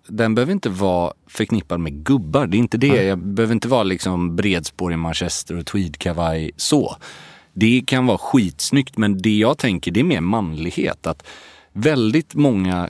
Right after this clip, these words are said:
Speaker 1: klassiska stilikoner var inte liksom tjugo år, när
Speaker 2: Nej.
Speaker 1: man tänker på dem.
Speaker 2: Nej.
Speaker 1: Det finns den stilen också, och det är därför det är lättare kanske att komma undan med t-shirt och jeans när man är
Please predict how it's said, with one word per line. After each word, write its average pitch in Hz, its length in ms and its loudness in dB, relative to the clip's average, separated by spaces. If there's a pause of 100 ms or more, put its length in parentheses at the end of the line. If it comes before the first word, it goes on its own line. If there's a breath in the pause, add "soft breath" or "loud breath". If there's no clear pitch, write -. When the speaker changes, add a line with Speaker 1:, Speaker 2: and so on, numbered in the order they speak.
(120)
Speaker 1:
klassiska - 460 -4
stilikoner 82 800 -2 (220)
var 98 320 0
inte 85 260 -2
liksom 69 420 -6 (280)
tjugo 90 460 0
år, - 320 0 (600)
när 98 120 6
Speaker 2:
Nej. - 100 4
Speaker 1:
man 85 180 0
tänker 101 280 0
på 87 160 0
dem. 62 180 -6
Speaker 2:
Nej. 113 240 2
Speaker 1:
Det 107 120 4
finns 147 460 2
den 90 420 0
stilen 90 520 0
också, 95 240 -2
och 120 80 2
det 101 60 4
är 101 40 2
därför 104 500 0 (500 loud breath)
det 110 320 2
är 95 120 0 (360)
lättare 117 480 0
kanske 110 320 2
att 95 80 -2
komma 101 220 2
undan 92 340 2
med 87 340 -2
t-shirt 90 380 0
och 95 60 2
jeans 98 500 2
när 92 180 0
man 85 220 0
är 76 340 -2